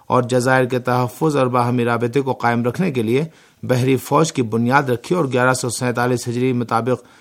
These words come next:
سترہ سو پینتیس عیسوی میں عبداللطیف خان دشتستانی کو دریا بیگی کا خطاب دے کر تمام جنوبی ساحلی علاقوں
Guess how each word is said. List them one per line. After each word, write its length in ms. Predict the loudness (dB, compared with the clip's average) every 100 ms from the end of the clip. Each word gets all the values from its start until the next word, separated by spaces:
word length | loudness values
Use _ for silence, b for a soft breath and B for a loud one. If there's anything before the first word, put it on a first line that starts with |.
| b b
سترہ 500 | -8 -6 -2 2 4
سو 220 | 4 2
پینتیس 540 | 0 0 -2 0 -2 -4
عیسوی 300 | -6 -2 0
میں 180 | 0 -2 -6 B B
عبداللطیف 800 | -6 -2 0 2 0 2 2 2 -2
خان 460 | 0 2 2 -2
دشتستانی 800 | -4 -4 -4 -4 -4 -4 -2 -2 -4 b b _
کو 200 | 2 2
دریا 380 | 4 2 2 2
بیگی 300 | 2 0 0
کا 120 | -4
خطاب 480 | -4 -2 0 0 2
دے 120 | 2
کر 160 | 2 -4 -6 b b -6
تمام 400 | -2 4 6 4
جنوبی 500 | 0 -2 0 2 2
ساحلی 400 | 2 2 0 2
علاقوں 420 | 2 0 0 -2